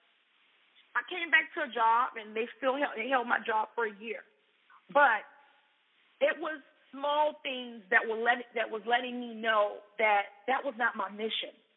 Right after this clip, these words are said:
My mission was bigger and better and greater than that. That was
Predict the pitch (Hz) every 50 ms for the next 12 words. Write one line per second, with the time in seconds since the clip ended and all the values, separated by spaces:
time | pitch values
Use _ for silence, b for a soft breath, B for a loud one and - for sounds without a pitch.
0 | B B B B B - 233 240 247 254 277 269 - - 262 233 208 208 190 185
1 | - - 262 262 214 208 202 214 - - 214 214 208 - - 220 226 220 208 196
2 | - 208 202 220 - - - 202 190 226 254 240 226 214 185 208 185 196 196 185
3 | 151 - - B B B B B - 254 285 320 349 -